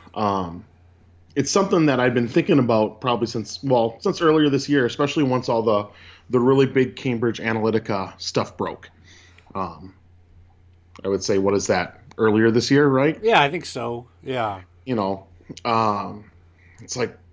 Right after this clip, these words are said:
Speaker 1: and then th-, that's when I started paying attention, like, what Facebook had really been, been doing and what Facebook had become in the past, well, as we know now, many years, actually. But it just all started to really come to light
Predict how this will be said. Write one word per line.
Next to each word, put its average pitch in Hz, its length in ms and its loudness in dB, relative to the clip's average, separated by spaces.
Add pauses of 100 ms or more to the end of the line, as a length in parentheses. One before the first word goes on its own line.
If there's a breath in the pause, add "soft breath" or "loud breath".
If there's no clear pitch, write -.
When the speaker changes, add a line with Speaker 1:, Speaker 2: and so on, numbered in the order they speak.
Speaker 1:
and 131 120 2
then 123 300 0
th-, - 140 -8
that's 139 280 -4
when 165 120 0
I 135 80 0
started 120 340 -4
paying 110 220 -6
attention, 104 440 -10 (320)
like, 104 260 -4
what 107 320 -4 (480)
Facebook 120 440 -2
had 107 160 0
really 113 240 0
been, 113 720 -4
been 123 260 0
doing 139 360 0
and 120 100 -2
what 110 140 -4
Facebook 120 300 -4
had 107 120 -6
become 98 540 -6 (500 loud breath)
in 104 80 -6
the 101 60 -4
past, 104 600 -4 (460 soft breath)
well, 95 320 -2 (100)
as 117 240 -2
we 113 120 0
know 110 120 2
now, 107 380 0
many 113 340 -2
years, 92 480 -8
actually. 98 540 -10 (640 loud breath)
But 107 280 -2
it 98 100 -4
just 110 160 -4
all 104 120 -2
started 98 340 -2
to 101 80 -4
really 98 120 2
come 98 200 -4
to 95 60 0
light 98 300 2